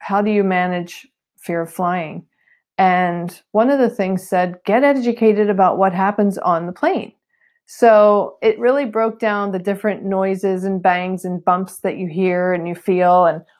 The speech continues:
what they actually are, and that they're totally normal. And so I found that once I was equipped and armed with that information, I got on the plane and I had a smooth flight.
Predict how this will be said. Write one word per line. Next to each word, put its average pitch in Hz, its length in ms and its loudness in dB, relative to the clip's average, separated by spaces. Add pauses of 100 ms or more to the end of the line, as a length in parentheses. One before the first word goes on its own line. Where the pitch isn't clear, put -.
what 196 400 0
they 202 160 -2
actually 185 600 -6
are, 175 560 -2 (400)
and 202 160 -2
that 196 140 -4
they're 175 140 -4
totally 175 360 -4
normal. 165 600 -6 (120)
And 190 200 -2
so 185 520 4 (260)
I 240 200 2
found 202 380 -2
that 180 160 2
once 214 260 0
I 214 100 6
was 196 200 0
equipped 262 680 -2 (380)
and 185 220 -8
armed 233 320 0
with 202 180 -2
that 196 160 2
information, 185 880 -4 (240)
I 240 140 0
got 285 180 2
on 214 140 4
the 190 80 0
plane 214 580 0 (220)
and 214 120 0
I 269 100 2
had 294 160 0
a 233 60 0
smooth 247 640 0 (380)
flight. 311 520 -2